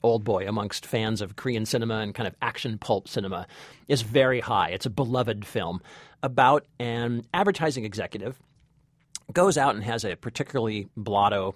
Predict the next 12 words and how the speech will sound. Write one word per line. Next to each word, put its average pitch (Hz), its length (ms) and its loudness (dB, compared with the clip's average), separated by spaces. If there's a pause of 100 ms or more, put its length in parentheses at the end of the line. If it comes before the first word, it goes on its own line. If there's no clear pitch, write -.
(100)
evening 95 520 -8
one 101 220 -8
night, 101 240 -4 (640)
wakes 120 320 -2
up 117 180 0
in 104 80 -2
a 90 180 -4 (200)
crummy 143 360 2
hotel 110 460 0
room 104 280 -4
with 90 180 -6
a 80 140 -8